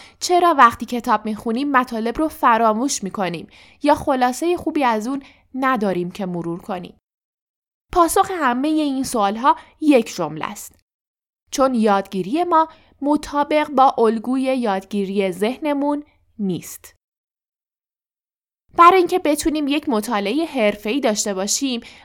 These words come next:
باید قبل از هر چیزی یادگیری رو آموزش ببینیم. بعد با قوانین ناخودآگاه آشنا شده و در نهایت یک سیستم مطالعهٔ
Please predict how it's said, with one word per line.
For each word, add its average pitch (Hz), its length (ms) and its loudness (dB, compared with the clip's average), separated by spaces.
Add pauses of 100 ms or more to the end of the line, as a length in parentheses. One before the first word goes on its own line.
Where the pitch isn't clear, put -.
باید 349 360 0
قبل 320 220 4
از 302 180 2
هر 320 340 0
چیزی 240 520 -2 (180)
یادگیری 226 600 0
رو 330 220 4
آموزش 202 680 0
ببینیم. - 440 -10 (640)
بعد 247 260 2 (260)
با 262 100 2
قوانین 254 640 -2
ناخودآگاه 220 800 -4
آشنا 185 360 -6
شده 339 380 -2 (300)
و 370 160 2
در 320 280 6
نهایت 262 640 -2
یک 262 260 -6
سیستم 254 640 -6
مطالعهٔ 233 880 -2